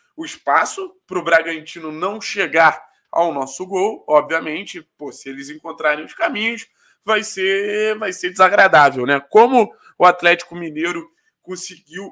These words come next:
ganhar da gente ontem? Encontrou espaço ali nas costas do Kelvin. Então, no final das contas, a gente tem que reduzir ao máximo os espaços, proteger bem nossa área,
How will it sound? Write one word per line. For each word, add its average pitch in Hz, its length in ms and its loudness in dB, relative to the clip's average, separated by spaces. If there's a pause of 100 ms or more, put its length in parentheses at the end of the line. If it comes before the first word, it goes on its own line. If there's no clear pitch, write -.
ganhar 160 560 -2 (240)
da 160 220 4
gente 147 400 -6
ontem? 135 380 -10 (200)
Encontrou 359 480 -4
espaço - 480 -4 (480)
ali 147 360 0
nas 190 160 -6
costas 156 360 -10
do 185 120 -12
Kelvin. 202 340 2 (460)
Então, 156 280 -4
no 156 120 -8
final 156 260 -4
das 170 160 -8
contas, 147 500 -12 (240)
a 135 140 -10
gente 139 300 -16 (140)
tem 147 160 -14
que 147 120 -20
reduzir 139 440 -12
ao 156 80 -8
máximo 147 440 -2
os 131 140 -12
espaços, 131 580 2
proteger 143 600 -4
bem 165 160 0
nossa 156 300 0
área, 147 320 4